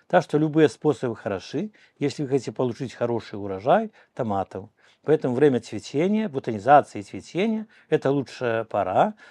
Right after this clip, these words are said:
для того, чтобы простимулировать растение, во-первых, быть крепким, как я вам рассказал в начале,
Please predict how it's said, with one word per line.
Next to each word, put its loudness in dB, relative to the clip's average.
для -4
того, -2
чтобы -8
простимулировать -2
растение, -6
во-первых, -6
быть -12
крепким, -4
как -2
я -2
вам 0
рассказал 4
в 0
начале, -2